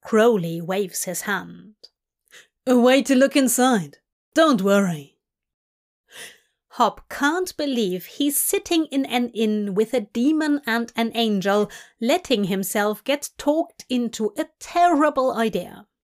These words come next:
There's just something about it that makes him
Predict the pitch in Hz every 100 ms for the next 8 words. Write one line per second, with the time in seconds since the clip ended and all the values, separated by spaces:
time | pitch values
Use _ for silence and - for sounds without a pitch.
0 | _ _ _ - - _ 214 214 - -
1 | 311 - - - - 427 523 - 427 403
2 | - 339 294 - 196 - 277 294 320 370
3 | 370 - - 320